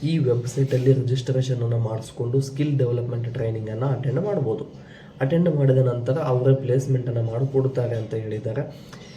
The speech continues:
So ನಿಮಗೆ ಯಾವ ಜಾಬ್ ಇಷ್ಟ ಇರುತ್ತಲ್ಲ, ಅದು ಜಾಬನ್ನು ನೀವು ಸೆಲೆಕ್ಟ್ ಮಾಡಿಕೊಂಡು ನಿರುದ್ಯೋಗ ಎಂಬ ಸಮಸ್ಯೆಯಿಂದ ಉದ್ಯೋಗದ ಕಡೆಗೆ ನೀವು ಸಾಗ್ಬೋದು. ಈ ಒಂದು ಉದ್ದೇಶಕ್ಕಾಗಿ ಕರ್ನಾಟಕ ಸರ್ಕಾರ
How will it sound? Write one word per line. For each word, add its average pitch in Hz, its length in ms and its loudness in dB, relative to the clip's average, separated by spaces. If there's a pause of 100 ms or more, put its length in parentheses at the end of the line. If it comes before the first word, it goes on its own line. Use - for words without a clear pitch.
(140)
So 170 180 -2
ನಿಮಗೆ 139 300 6
ಯಾವ 123 220 4
ಜಾಬ್ 120 360 2
ಇಷ್ಟ 117 200 -2
ಇರುತ್ತಲ್ಲ, 117 440 0
ಅದು 131 220 -2
ಜಾಬನ್ನು 117 440 0
ನೀವು 139 220 4
ಸೆಲೆಕ್ಟ್ 123 400 -2
ಮಾಡಿಕೊಂಡು 117 500 -2
ನಿರುದ್ಯೋಗ 131 840 4 (300)
ಎಂಬ 127 160 0
ಸಮಸ್ಯೆಯಿಂದ 120 760 -2
ಉದ್ಯೋಗದ 123 720 2
ಕಡೆಗೆ 135 260 -2
ನೀವು 156 220 -2
ಸಾಗ್ಬೋದು. 117 680 -4 (520)
ಈ 160 100 0 (760)
ಒಂದು 139 160 4
ಉದ್ದೇಶಕ್ಕಾಗಿ 123 880 2 (640)
ಕರ್ನಾಟಕ 135 600 2
ಸರ್ಕಾರ 117 540 -2